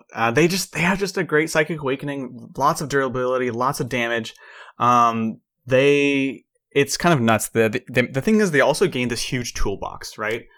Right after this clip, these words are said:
Um, they have all these different strats, and I played a few games with them before, uh, ninth edition, just kind of using eighth, eighth edition stuff, and they were already good.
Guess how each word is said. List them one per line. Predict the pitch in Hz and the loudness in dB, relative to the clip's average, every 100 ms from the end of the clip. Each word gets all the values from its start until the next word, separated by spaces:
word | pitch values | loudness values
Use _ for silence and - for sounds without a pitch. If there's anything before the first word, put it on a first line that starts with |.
| _ | _
Um, | 110 107 107 | -6 -4 -2
they | 127 | -2
have | 135 131 | 0 -2
all | 131 156 | -2 0
these | 170 139 - | -2 -4 -8
different | - 135 135 | -8 -8 -8
strats, | - 120 117 - | -4 -2 -2 -4
and | 117 | -8
I | |
played | - 185 | -6 -6
a | |
few | 175 170 | -6 -4
games | 151 143 | -4 -4
with | 143 | -4
them | 135 123 117 - - | -4 -4 -6 -10 -6
before, | 131 - - 139 160 165 143 | -4 -4 -2 0 2 -2 -6
uh, | 120 107 107 | -8 -6 -6
ninth | 110 139 | -8 -8
edition, | - 180 208 226 | -6 -6 -6 -8
just | 160 143 | -8 -10
kind | 160 | -8
of | 123 | -6
using | 120 123 | -6 -8
eighth, | 131 - | -8 -6
eighth | 151 151 | -8 -6
edition | 135 135 - 113 | -8 -8 -12 -14
stuff, | - 180 165 - | -4 -2 -2 -4
and | 117 | -6
they | 127 | -4
were | 143 | -2
already | 156 196 | 0 0
good. | 135 113 90 | -2 -4 -6